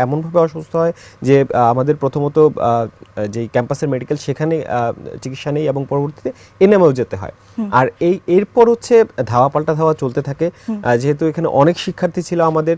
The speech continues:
Speaker 1: তারাও হচ্ছে একটা রেজিস্ট্যান্স তৈরি করে, এবং এরপর আমরা হচ্ছে এখানে যারা ছিলেন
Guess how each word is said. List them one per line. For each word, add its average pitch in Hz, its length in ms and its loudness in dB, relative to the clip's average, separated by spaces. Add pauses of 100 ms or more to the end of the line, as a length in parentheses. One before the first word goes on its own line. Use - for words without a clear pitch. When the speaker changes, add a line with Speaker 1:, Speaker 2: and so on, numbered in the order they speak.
Speaker 1:
তারাও 131 280 4
হচ্ছে 156 220 -4
একটা 156 160 -4
রেজিস্ট্যান্স 143 520 -2
তৈরি 147 160 -2
করে, 127 220 -4 (380)
এবং 147 260 0
এরপর 185 400 4
আমরা 147 260 0
হচ্ছে 180 380 0
এখানে 175 360 -2
যারা 147 200 0
ছিলেন 113 320 -4